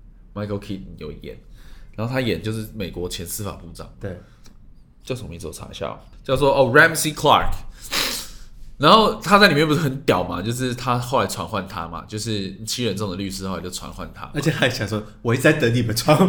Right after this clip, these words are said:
Speaker 2: 我。”
Speaker 1: 他就直接说：“你怎么这么晚才来？”
Speaker 2: 你怎么这么晚才来？
Speaker 1: 就是因为其实，呃，等于说他们那时候是有一，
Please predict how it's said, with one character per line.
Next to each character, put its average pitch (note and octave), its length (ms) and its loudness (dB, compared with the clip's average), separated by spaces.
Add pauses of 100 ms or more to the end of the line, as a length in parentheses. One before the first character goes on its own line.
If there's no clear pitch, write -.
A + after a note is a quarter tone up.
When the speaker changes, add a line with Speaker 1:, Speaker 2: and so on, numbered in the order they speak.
(120)
Speaker 2:
我。” B3+ 480 6
Speaker 1:
他 G3 120 8
就 F#3+ 60 8
直 D#3 60 6
接 D3+ 120 10
说 D3 440 4 (200)
：“你 A#2 100 -8
怎 A2 100 -6
么 E2 100 -12
这 A2 60 -4
么 G#2 80 -4
晚 E2+ 180 -10
才 C#3+ 100 -4
来？” C#3+ 40 0
Speaker 2:
你 - 20 0
怎 D#3 80 8
么 D3 100 8
这 C3 140 8
么 E3+ 140 10
晚 F3 160 6
才 B2 340 -2
来？ C#3+ 340 -6 (300)
Speaker 1:
就 F4+ 160 6
是 E3 380 6 (240)
因 F#3+ 160 8
为 G3 320 8
其 E3 140 0
实， D#3 340 0 (220)
呃， A2+ 240 6
等 A#2 140 4
于 C3 80 2
说 F3+ 160 0
他 G3+ 180 0
们 G#3+ 120 -2
那 A3+ 80 2
时 - 160 -2
候 C3+ 200 -2
是 C#3 220 -6 (100)
有 G2 200 -2
一， A2 160 -4